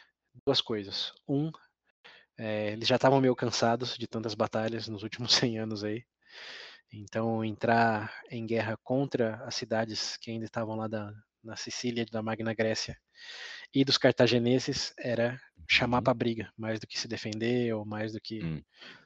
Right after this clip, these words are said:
Speaker 1: conquistar algo estritamente necessário.
Speaker 2: Hum, não tinha porquê.
Speaker 1: É, exato, não tinha por que ser proativo.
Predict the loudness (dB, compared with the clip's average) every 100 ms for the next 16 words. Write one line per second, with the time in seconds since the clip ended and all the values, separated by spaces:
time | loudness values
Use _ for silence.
0 | _ -6 -4 0 4 4 4 -2 -8 -10
1 | -12 -10 -2 0 2 0 -4 -2 0 2
2 | 2 0 -10 _ -14 -10 -8 -6 -8 -8
3 | -10 -4 -2 0 0 -2 -8 -10 _ _
4 | -10 -8 -4 -2 -2 -2 2 2 4 2
5 | 0 0 2 2 0 -4 -16